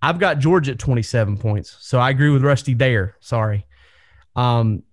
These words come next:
but I think Alabama's gonna score twenty-four. I've got Georgia twenty-seven twenty-four.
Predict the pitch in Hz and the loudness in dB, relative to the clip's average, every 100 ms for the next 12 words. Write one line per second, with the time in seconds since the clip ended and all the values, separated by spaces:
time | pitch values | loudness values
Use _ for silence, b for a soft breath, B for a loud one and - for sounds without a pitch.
0 | - 135 135 151 143 139 135 135 131 120 | -8 -2 -2 0 0 0 2 2 0 0
1 | 123 - 120 - 113 107 104 78 - _ | -2 0 -2 0 -2 -2 -6 -12 -14 _
2 | _ 120 131 135 131 135 123 117 - 139 | _ -2 0 0 0 0 0 -4 -2 -2
3 | 147 156 151 147 - 139 151 143 131 131 | -2 0 0 0 -2 -2 -2 -2 -2 0
4 | 123 | 0